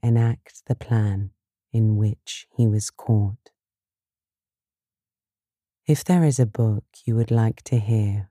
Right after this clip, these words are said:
on the Sleepy Bookshelf, you can go to w w w dot sleepy bookshelf dot com and hit survey to submit your ideas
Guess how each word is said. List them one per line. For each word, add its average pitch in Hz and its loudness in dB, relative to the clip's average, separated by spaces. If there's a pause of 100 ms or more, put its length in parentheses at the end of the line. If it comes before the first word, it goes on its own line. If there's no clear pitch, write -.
(140)
on 117 4
the 110 2
Sleepy 113 -2
Bookshelf, 104 -4 (800)
you 131 2
can 147 2
go 113 2
to - -8
w 131 0 (200)
w 117 0
w 104 -2
dot 101 -4 (560)
sleepy 127 0
bookshelf 107 -2
dot 104 -4
com 101 -2 (560)
and 117 0
hit 131 0
survey 104 0 (400)
to 120 -6
submit - -2
your 139 4
ideas 107 0